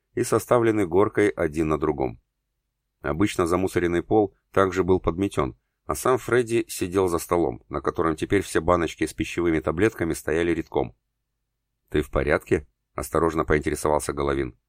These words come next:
«Да, просветление какое-то наступило, даже думаю поучиться сегодня». «Да ладно», — не поверил Головин. Сам Фредди никогда ничего по учёбе не делал,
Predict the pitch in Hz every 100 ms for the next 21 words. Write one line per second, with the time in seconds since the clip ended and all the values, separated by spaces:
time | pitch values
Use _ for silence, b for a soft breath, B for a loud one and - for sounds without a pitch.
0 | _ _ _ _ _ - 95 104 98 -
1 | 87 - - 139 127 87 76 80 76 73
2 | 67 - - 71 60 - - 113 107 101
3 | 110 101 - 87 80 113 87 - 76 67
4 | 57 - _ _ _ _ _ - 62 73
5 | 92 98 69 67 - _ 76 76 76 73
6 | 69 69 71 71 69 58 _ _ _ _
7 | _ _ - 110 98 123 123 92 90 92
8 | 101 110 104 95 104 101 92 90 101 95
9 | 95 95 87 67 64